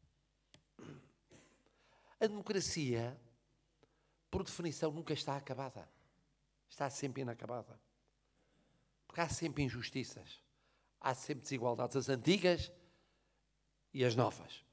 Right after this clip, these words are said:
E às vezes somam-se as antigas às novas. Nós vamos aprendendo que há imperfeições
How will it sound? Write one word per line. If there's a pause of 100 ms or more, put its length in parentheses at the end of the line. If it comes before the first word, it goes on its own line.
(680)
E
às
vezes
somam-se
as
antigas
às
novas. (1200)
Nós
vamos
aprendendo (1700)
que
há
imperfeições